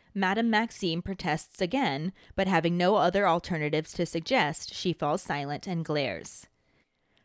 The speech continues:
Snape and Karkaroff also both look livid,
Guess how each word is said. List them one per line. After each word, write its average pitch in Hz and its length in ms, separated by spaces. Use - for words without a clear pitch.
Snape 226 400
and 196 120
Karkaroff 170 600
also 202 380
both 160 300
look 185 200
livid, 160 480